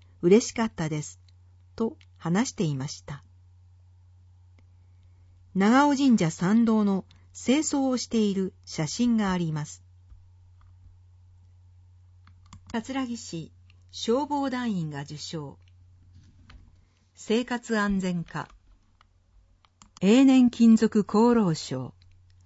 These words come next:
多年にわたり、消防団員として、消防の発展に努められた功績が認められ、消防庁長官より受賞されました。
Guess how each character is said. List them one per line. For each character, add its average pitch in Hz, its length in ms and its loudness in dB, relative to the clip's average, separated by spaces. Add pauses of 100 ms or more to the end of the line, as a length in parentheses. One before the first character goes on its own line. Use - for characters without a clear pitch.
(1160)
多 208 160 4
年 240 200 8
に 233 140 6
わ 202 140 2
た 196 160 -4
り、 190 220 -4 (920)
消 262 320 4
防 269 200 4
団 240 260 4
員 160 160 2
と 139 160 -10
し - 180 -14
て、 - 240 -10 (680)
消 240 320 2
防 262 180 4
の 240 120 4
発 208 220 -2
展 214 220 2
に 202 80 4
努 190 220 -4
め 190 80 0
ら 180 140 0
れ 143 100 -4
た 135 280 -10 (480)
功 226 200 4
績 226 280 0
が 190 140 2
認 180 220 0
め 165 120 0
ら 160 140 -4
れ、 147 200 -10 (840)
消 254 340 4
防 277 220 4
庁 170 260 -2
長 190 240 -2
官 196 240 -2
よ 165 140 -2
り 151 180 -8 (340)
受 175 160 0
賞 220 280 2
さ 190 140 -4
れ 180 120 0
ま 160 100 -4
し - 140 -14
た。 - 180 -14